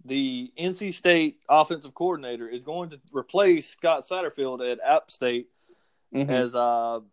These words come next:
Speaker 1: as their head coach. Drinkwitz was actually a guy last year when South Carolina was looking for a new offensive coordinator.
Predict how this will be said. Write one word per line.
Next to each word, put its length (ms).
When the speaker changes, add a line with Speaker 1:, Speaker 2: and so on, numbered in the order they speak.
Speaker 1:
as 160
their 180
head 220
coach. 400
Drinkwitz 640
was 160
actually 520
a 80
guy 360
last 420
year 220
when 320
South 300
Carolina 300
was 140
looking 220
for 160
a 20
new 180
offensive 360
coordinator. 580